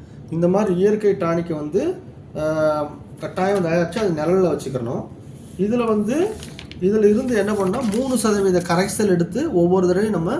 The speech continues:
ஸ்ப்ரே பண்ணணும். இப்போ வந்து சாயில் ட்ரென்ச்சு, சாயில், அதாவது மூணு சதவீத கரைசல் தயாரிக்கணும். மூணு சதவீத கரைசல் எப்படி தயாரிப்பீங்க?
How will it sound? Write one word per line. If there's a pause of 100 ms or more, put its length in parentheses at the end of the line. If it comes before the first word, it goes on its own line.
(280)
ஸ்ப்ரே
பண்ணணும். (160)
இப்போ
வந்து
சாயில்
ட்ரென்ச்சு, (540)
சாயில், (320)
அதாவது
மூணு
சதவீத (1300)
கரைசல்
தயாரிக்கணும். (1300)
மூணு
சதவீத
கரைசல்
எப்படி
தயாரிப்பீங்க?